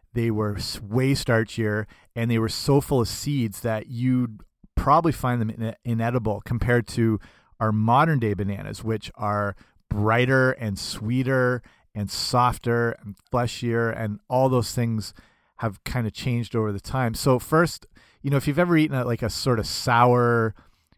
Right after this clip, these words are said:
cooking apple or green apple or berries that are sort of that bitter, sour, astringent sort of taste, that's more what fruit is in its natural state, and that's how we would have consumed it.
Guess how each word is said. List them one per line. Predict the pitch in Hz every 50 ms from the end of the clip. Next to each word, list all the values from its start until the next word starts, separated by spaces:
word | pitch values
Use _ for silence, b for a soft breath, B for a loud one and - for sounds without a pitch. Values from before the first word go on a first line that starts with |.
| b _
cooking | - - 131 - - 127 120 120
apple | 117 117 117 - - 117
or | 110 107 101
green | 98 - 110 117 117
apple | 113 110 110 110 110 - 117 107
or | 104 98
berries | 87 - 123 113 113 113 113 113 113 110 -
that | - 110 107 110
are | 110 113
sort | 110 - - - - - 120 117
of | 113
that | 110 113 110 110 101 -
bitter, | - 120 117 113 117 113 110 110 110 101 b b b b b b b b b b _ _ _ _
sour, | _ - - - 113 113 117 113 110
astringent | 104 98 - - - 123 117 120 110 117 117
sort | - 117 110 104
of |
taste, | - 123 110 -
that's | - - 156 180 - - 156
more | 143 143 143 143 131
what | 123 117 -
fruit | - - - 131 123 120 -
is | 117 120 104 120
in | 110 104
its | 101 - -
natural | 113 110 104 - 107
state, | - - - 127 113 104
and | 107 110
that's | 117 120 127 -
how | - 120
we | 117 117
would | 110 110 104
have | 101
consumed | - - 98 92 - - 135 131 123 104
it. | 95